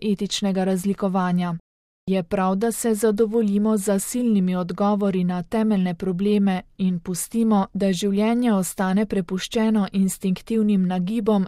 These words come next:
minljivim občutkom in bežnim navdušenjem?" Po desetih letih je v Kanadi prišlo do ene največjih kriz, ki se nanaša na zakonsko zvezo in družino, nadaljuje Tomas Rosika.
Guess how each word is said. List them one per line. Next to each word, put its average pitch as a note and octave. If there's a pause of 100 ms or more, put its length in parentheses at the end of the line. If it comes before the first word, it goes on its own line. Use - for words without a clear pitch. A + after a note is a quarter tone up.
(160)
minljivim A3
občutkom F#3+
in F#3
bežnim G3+
navdušenjem?" F#3 (760)
Po G3
desetih F#3+
letih G#3
je F#3
v F3
Kanadi F#3
prišlo A#3+
do A3+
ene G#3+
največjih G3
kriz, G3+ (140)
ki G3
se F#3
nanaša F3+
na G#3
zakonsko F#3+
zvezo G#3
in G3+
družino, G3+ (200)
nadaljuje F#3
Tomas F3+
Rosika. F#3